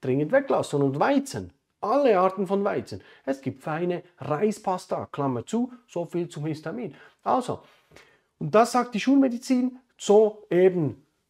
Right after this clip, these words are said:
natürlich, das Einzige, was da stimmt, ja, die Medikamente und die Lebensmittel. Da hat die Schulmedizin recht. Aber was für Lebensmittel? Natürlich wieder Zucker, Weizen,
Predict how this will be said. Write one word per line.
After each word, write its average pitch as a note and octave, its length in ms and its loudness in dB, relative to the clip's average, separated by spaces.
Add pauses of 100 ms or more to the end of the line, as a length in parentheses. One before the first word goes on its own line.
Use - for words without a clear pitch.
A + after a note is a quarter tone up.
(160)
natürlich, G#3+ 640 -2 (120)
das B2+ 160 -10
Einzige, A3 400 0
was D3+ 140 -2
da C#3+ 120 0
stimmt, A3 440 -4 (280)
ja, G3+ 200 -2
die D#3 160 -4
Medikamente F#3 760 -2 (200)
und F#3+ 360 2 (240)
die F#3 80 -2
Lebensmittel. A#3 680 -2 (200)
Da C3+ 220 2
hat D3+ 140 -6
die D3 80 -6
Schulmedizin C3 560 -2
recht. C4 340 -4 (480)
Aber G2 200 -10
was D3 200 -6
für G3+ 120 -10
Lebensmittel? F3+ 640 -12 (220)
Natürlich G#3 480 -6
wieder D3 240 -4
Zucker, F#3+ 420 -2 (260)
Weizen, F3+ 500 -4